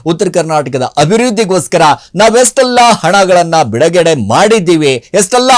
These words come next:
ಅನುದಾನಗಳನ್ನ ತಂದಿದ್ದೀವಿ ಅನ್ನೋದನ್ನ ಕಂಪ್ಲೀಟ್ ಆಗಿ ಅಂಕಿ ಅಂಶಗಳ ಮೂಲಕ ಒಂದೊಂದಾಗಿ ಒಂದೊಂದಾಗಿ ಮಾಹಿತಿಯನ್ನ ಸಿ ಎಂ ಸಿದ್ದರಾಮಯ್ಯನವರು ಕೊಡ್ತಾರೆ.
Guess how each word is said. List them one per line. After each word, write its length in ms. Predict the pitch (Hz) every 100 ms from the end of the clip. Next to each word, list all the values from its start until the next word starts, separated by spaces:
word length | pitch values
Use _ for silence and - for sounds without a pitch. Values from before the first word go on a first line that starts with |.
| 202
ಅನುದಾನಗಳನ್ನ 840 | 185 220 226 240 233 220 208 190
ತಂದಿದ್ದೀವಿ 600 | 160 139 170 185 160 156
ಅನ್ನೋದನ್ನ 420 | 143 139 143 180 185 180 190 _ -
ಕಂಪ್ಲೀಟ್ 640 | 208 233 220 233 220 185
ಆಗಿ 280 | 180 160 185
ಅಂಕಿ 580 | - - 185 220 - 196
ಅಂಶಗಳ 480 | 165 160 156 143
ಮೂಲಕ 440 | 135 127 160 180 - 135 165 - -
ಒಂದೊಂದಾಗಿ 680 | 220 262 233 175 156 147 175
ಒಂದೊಂದಾಗಿ 640 | 135 127 131 123 120 160
ಮಾಹಿತಿಯನ್ನ 680 | 135 120 117 107 117 135 180 131 - _
ಸಿ 160 | -
ಎಂ 180 | 190 143
ಸಿದ್ದರಾಮಯ್ಯನವರು 680 | 110 104 104 101 101 98 220
ಕೊಡ್ತಾರೆ. 420 | 247 - - -